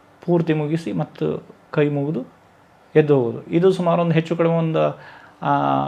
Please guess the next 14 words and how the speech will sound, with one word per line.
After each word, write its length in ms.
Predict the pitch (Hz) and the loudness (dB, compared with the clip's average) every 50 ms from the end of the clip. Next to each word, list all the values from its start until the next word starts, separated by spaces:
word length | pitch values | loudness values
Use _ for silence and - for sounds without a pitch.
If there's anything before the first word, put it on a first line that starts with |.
| 143 - - - _ _ _ _ _ _ _ _ - | -6 -10 -14 -18 _ _ _ _ _ _ _ _ -6
ಒಂದು 180 | - 165 165 165 | -2 0 2 2
ಮುಕ್ಕಾಲು 320 | 165 170 165 185 160 151 | 2 4 4 6 6 6
ಗಂಟೆ, 320 | 147 143 131 - - - - - - | 4 2 0 -2 -4 -6 -6 -4 0
ಒಂದು 300 | 151 147 151 147 139 127 | 0 2 2 2 0 0
ತಾಸು, 520 | - 139 139 151 156 147 - 139 123 113 | 2 4 4 6 4 4 2 0 0 0
ಆ, 680 | 107 - - - - - - - - - 170 151 143 143 | -2 -6 -12 -20 -20 -20 -20 -16 -10 -6 -4 -2 0 2
ನಡೀತಾ 320 | 139 151 151 139 131 135 135 | 2 2 2 2 0 -2 -2
ಇತ್ತು. 200 | 131 - - - - - | -4 -4 -6 -10 -4 0
ಇವತ್ತಿಗೂ 600 | - 165 165 190 185 - - - 247 277 285 294 | 4 6 6 6 6 2 0 2 2 4 4 4
ಕೂಡ 180 | - 269 240 202 | 4 2 2 2
ನಾವು 240 | 180 175 170 156 147 | 2 2 2 2 2
ಅದನ್ನು 220 | 147 151 147 143 | 2 2 0 0
ಮಾಡ್ಕೊಂಡು 320 | 135 127 120 - 135 123 117 | -2 -2 -2 -2 -4 -2 -2
ಬಂದಿದ್ದೇವೆ. 340 | 117 110 104 110 110 110 | -4 -6 -6 -8 -10 -12